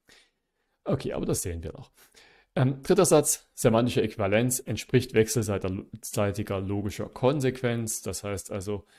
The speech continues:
F ist äquivalent zu G genau dann, wenn F, ähm,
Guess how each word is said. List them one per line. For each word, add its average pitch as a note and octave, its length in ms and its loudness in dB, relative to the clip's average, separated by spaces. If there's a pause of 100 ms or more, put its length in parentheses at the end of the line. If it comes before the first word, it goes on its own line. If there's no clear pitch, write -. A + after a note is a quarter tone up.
(300)
F - 300 -6
ist - 220 -6
äquivalent G2+ 500 -4
zu - 140 -6 (380)
G G#2 220 -2
genau F#2 320 -6
dann, F2+ 240 -6
wenn F2+ 280 -8
F, - 320 -10 (420)
ähm, G2 340 -8